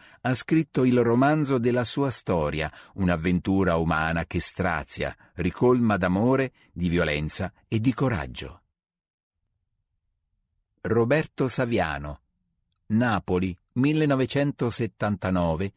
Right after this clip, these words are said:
è autore di bestseller internazionali, da cui sono stati tratti film e serie T V come Gomorra,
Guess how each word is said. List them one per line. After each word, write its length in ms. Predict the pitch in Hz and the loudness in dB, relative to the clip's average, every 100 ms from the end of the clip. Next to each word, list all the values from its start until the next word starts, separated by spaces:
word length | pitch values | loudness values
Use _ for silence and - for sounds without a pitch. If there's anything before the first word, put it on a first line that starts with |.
| _ _ _ _ | _ _ _ _
è 140 | 143 | 0
autore 640 | 156 160 160 160 151 135 123 | 2 2 2 2 4 4 2
di 160 | 110 | 0
bestseller 840 | 101 113 131 - - 120 123 123 113 | 0 -2 -2 -4 -2 0 2 2 2
internazionali, 1160 | 110 120 120 110 107 104 104 95 85 78 78 82 - - - | 0 0 0 -2 -2 -2 -2 -2 0 -2 -4 -8 -12 -20 -6
da 140 | 82 | -6
cui 240 | 90 95 | -2 0
sono 260 | 95 85 82 | 0 -2 -4
stati 480 | - 87 87 - 78 | -4 -4 -4 -6 -8
tratti 540 | - 98 90 - 87 | -4 -4 -4 -6 -8
film 400 | - 95 110 113 | -4 -2 0 0
e 140 | 98 78 | 0 -4
serie 580 | - 101 98 87 85 | -2 -2 -2 -2 -4
T 160 | 78 127 | -2 -2
V 260 | 135 151 101 | 0 0 0
come 460 | 101 95 92 87 - | 0 2 0 -2 -6
Gomorra, 800 | 85 98 110 147 101 76 69 | -6 0 2 2 0 -2 -4